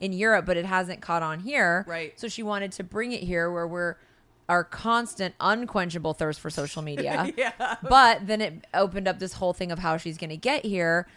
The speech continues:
Speaker 1: because, um, where the conversation begins, there are no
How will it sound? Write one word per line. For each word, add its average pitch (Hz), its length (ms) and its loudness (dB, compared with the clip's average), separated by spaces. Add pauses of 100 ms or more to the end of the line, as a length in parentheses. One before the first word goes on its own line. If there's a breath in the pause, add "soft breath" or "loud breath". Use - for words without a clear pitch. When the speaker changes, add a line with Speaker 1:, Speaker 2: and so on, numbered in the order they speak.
(260 loud breath)
Speaker 1:
because, 180 840 0 (220)
um, 170 440 0
where 170 140 -2
the 165 80 -4
conversation 185 680 -4
begins, 165 440 -6
there 180 260 0
are 208 340 2
no 180 420 0